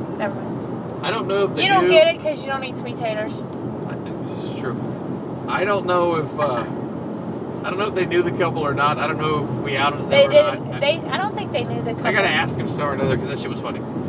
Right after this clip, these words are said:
Speaker 1: I don't think they knew the couple because the, we were both asking what they did for a living.
Speaker 2: Okay, yeah.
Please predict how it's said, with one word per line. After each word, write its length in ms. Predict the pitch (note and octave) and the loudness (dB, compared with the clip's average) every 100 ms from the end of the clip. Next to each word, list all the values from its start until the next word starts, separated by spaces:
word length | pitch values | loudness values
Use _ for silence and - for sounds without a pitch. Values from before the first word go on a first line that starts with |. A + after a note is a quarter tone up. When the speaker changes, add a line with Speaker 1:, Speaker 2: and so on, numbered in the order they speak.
| - | 0
Speaker 1:
I 80 | E4 | 4
don't 140 | G4 | 4
think 160 | G#4 - | 2 -2
they 120 | F4+ | 0
knew 140 | D4 D#4 | 0 2
the 80 | |
couple 260 | E4 F4 F4+ | 4 4 2
because 400 | F4+ D#4+ D#4 - | -2 4 4 4
the, 200 | F4+ E4+ - - - | 2 0 -2 -6 -6
we 160 | F4 | -4
were 100 | F4+ | 0
both 260 | F4 D#4 D4+ | 2 4 4
asking 420 | B3+ C4+ - C4+ | 4 2 0 -6
what 160 | B3+ C4 | -4 -4
they 80 | B3 | -4
did 180 | B3+ - | -4 -4
for 100 | A3+ | -6
a 60 | |
living. 300 | A3+ A3+ - - - - | -4 -4 -6 -6 -6 -6
Speaker 2:
Okay, 240 | C#3 B2+ - | -4 -6 -6
yeah. 160 | C#3 | -6